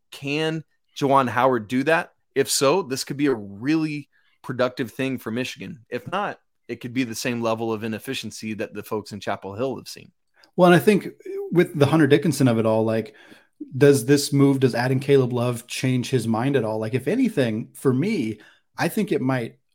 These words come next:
Speaker 2: hurt Hunter Dickinson's chances of returning to Michigan because, le-, I mean, watching the North Carolina offense last year, you, uh, post, you could see why a post player might be frustrated having Caleb Love as a teammate. Let's <laughs> put it that way.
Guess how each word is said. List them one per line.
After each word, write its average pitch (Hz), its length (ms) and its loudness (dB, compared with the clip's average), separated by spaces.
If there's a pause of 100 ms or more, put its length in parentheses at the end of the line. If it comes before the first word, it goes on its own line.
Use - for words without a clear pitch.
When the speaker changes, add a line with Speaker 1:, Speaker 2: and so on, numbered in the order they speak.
(160)
Speaker 2:
hurt - 400 0
Hunter 139 180 0
Dickinson's 113 480 -6
chances 113 380 -4
of 110 100 -4
returning 107 320 -4
to - 80 -8
Michigan 98 640 -10
because, 131 640 0 (800)
le-, 147 180 -2
I 156 60 -2
mean, 147 320 2
watching 143 640 0
the 135 220 0
North 135 260 2
Carolina 127 420 -2
offense 127 440 -2
last 113 340 -4
year, 123 360 -2 (500)
you, 143 260 0 (140)
uh, 143 200 -4 (100)
post, - 300 4
you 180 100 4
could 214 160 -2
see 269 140 0
why 226 120 8
a 185 60 6
post 190 240 0
player 185 140 0
might 165 160 -2
be 156 80 0
frustrated 143 440 -2
having 139 220 -2
Caleb 135 240 0
Love 131 140 2
as 110 100 -6
a 113 40 -8
teammate. 98 360 -6
Let's 113 160 -8
<laughs> - 0 -
put - 240 0
it 180 200 -8
that - 280 0
way. - 360 0